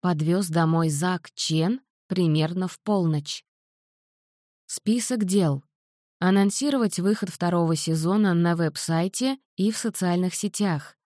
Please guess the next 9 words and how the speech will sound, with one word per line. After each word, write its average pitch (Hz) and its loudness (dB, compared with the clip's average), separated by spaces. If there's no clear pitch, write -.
Подготовить 175 0
плакаты 170 0
о 185 0
пропавшем. 180 -2
Разместить 185 0
объявление 196 2
в 214 0
завтрашний 180 0
выпуск 220 -2